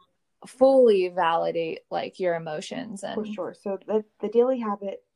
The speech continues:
Speaker 2: like I mentioned, of meditation to absolutely change my life for the better. Um, I recently did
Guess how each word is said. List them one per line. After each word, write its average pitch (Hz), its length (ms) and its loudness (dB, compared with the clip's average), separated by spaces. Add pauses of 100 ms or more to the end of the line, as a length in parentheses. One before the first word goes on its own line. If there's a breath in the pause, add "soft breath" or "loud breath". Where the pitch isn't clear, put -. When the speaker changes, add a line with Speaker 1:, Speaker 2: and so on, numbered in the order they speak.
Speaker 2:
like 196 160 -12
I 185 80 -8
mentioned, 180 440 -12
of 175 140 -12
meditation 180 840 -12 (1040)
to - 160 -12
absolutely 190 480 -2
change 175 280 -14
my 180 80 -10
life 170 260 -12
for 180 80 -12
the 175 80 -12
better. 185 360 -6 (500 loud breath)
Um, 175 340 -8
I 202 200 -4
recently 311 540 -8
did 208 320 -6